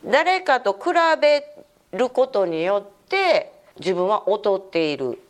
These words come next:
ダメなんじゃないかっていう感覚を持ち始めるんですよ。最初はね、我々生まれた時、自分と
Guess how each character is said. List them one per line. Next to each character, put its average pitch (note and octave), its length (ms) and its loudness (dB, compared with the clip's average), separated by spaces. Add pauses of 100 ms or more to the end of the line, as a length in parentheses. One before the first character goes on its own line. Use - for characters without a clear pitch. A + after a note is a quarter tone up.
(280)
ダ F3+ 160 -2
メ C#4 140 -2
な A3 180 -2
ん D#3 80 -6
じ D3+ 40 -6
ゃ D3 80 -6
な E3+ 220 -2
い D3+ 80 -8
か - 320 -8 (280)
っ - 20 -20
て F#4 180 -2
い F#4+ 60 0
う F#4+ 160 -2
感 D#4 320 -4
覚 C4 340 -2
を A3 120 -2
持 C#3 200 -8
ち C#3 220 -10
始 E3+ 420 -6
め D#3 180 -6
る C#3+ 100 -8
ん B2 100 -10
で - 180 -14
す - 80 -20
よ。 - 100 -20 (320)
最 D4 240 0
初 D#4+ 120 -12
は D#4+ 240 -2
ね、 E4+ 260 -2
我 B3 200 -2
々 A#3+ 200 2
生 F#3+ 120 -2
ま A#3 160 -2
れ A3 120 -4
た F#3 140 -4
時、 D#3+ 260 -8
自 F3 220 -8
分 A#3+ 400 -2
と D#4 460 -2